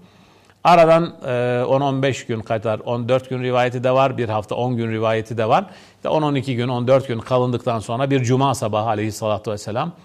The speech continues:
Kuba'dan çıktılar, Medine'ye geliyorlar. Medineliler hazırlanmışlar, Resulullah'ı karşılayacaklar. Tam öğlen vakti Benun Ranuna Vadisi'nde cuma namazı farz oldu. Orada Resulullah'ın müthiş bir hutbesi var bu cuma namazı için. Mükemmel bir hutbe.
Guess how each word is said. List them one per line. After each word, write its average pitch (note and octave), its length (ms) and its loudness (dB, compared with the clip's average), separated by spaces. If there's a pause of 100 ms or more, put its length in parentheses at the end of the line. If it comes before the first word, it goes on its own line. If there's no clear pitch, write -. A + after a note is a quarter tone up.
(400)
Kuba'dan B2+ 440 4
çıktılar, C3+ 480 -2
Medine'ye A#2 500 -4
geliyorlar. G2+ 460 -8
Medineliler B2+ 580 -4
hazırlanmışlar, A#2+ 760 -4
Resulullah'ı A2+ 420 -8
karşılayacaklar. A2+ 680 -4 (340)
Tam E3+ 260 4
öğlen D3 340 4
vakti C3 320 0
Benun C3+ 680 -2
Ranuna B2+ 520 4
Vadisi'nde A#2+ 560 0
cuma B2 320 2
namazı G#2+ 360 -4
farz G2 340 -8
oldu. - 220 -20 (460)
Orada A2+ 320 0
Resulullah'ın A#2+ 600 0
müthiş B2 440 -2
bir C3+ 60 -2
hutbesi A#2 440 -6
var G2 140 -14 (320)
bu A#2+ 100 0
cuma A#2+ 300 2
namazı A2 380 -2
için. G2 240 -10 (880)
Mükemmel C3 520 2
bir A#2 60 0
hutbe. G#2 300 -4